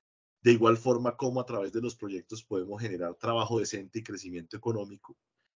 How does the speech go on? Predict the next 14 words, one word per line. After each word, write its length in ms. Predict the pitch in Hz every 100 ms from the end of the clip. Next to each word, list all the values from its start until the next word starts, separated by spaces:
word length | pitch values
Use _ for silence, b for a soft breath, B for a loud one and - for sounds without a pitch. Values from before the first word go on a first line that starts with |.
| _ -
cómo 260 | 123 127
podemos 400 | 123 107 110 113
generar 500 | 120 101 95 92 92 _ _
mejor 320 | 110 113 117
industria, 500 | 113 113 123 113 -
mejor 320 | 110 92 92 92
innovación, 720 | 107 104 95 90 98 104 143 _ _ _ _ _ b _
cómo 260 | - 127 131
logramos 520 | 123 110 104 113 117
esas 220 | 117 120
ciudades 540 | 120 104 98 104 104
y 80 | 120
comunidades 540 | 110 104 98 92 90 90
sostenibles 800 | 110 - 131 120 117 120 117